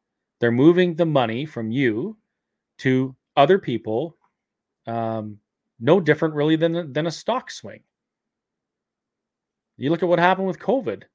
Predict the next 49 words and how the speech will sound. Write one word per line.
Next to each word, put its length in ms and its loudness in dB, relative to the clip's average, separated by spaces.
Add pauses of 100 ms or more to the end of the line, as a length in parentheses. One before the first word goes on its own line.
(460)
and 140 -4
with 140 -6
the, 160 2
with 220 -6
the 80 -6
jabs 480 -4
and 80 -4
all 300 -2
of 120 -6
those 180 -6
things. 240 -6
Look 140 -8
at 80 -8
the 80 -6
companies 420 -6
that 100 -10
made 200 -6
money. 340 -10 (380)
It 80 0
was 160 2
estimated 580 -4
that 140 -4
something 280 -6
like 160 -4
forty-three 600 -2
billion 600 -4
dollars 760 -4 (320)
over 120 0
the 80 -6
course 220 0
of 60 -14
the 40 -8
pandemic 520 -8 (580)
was 160 -2
transferred 580 -4
from 220 -2
the 60 -4
middle 360 -2
and 120 -4
lower 260 0
ca-, 380 -10
class 320 -8
to 100 -10
the 140 -10
upper 200 -10
class. 520 -16 (1500)
It's 120 -8
almost 460 2
like 220 0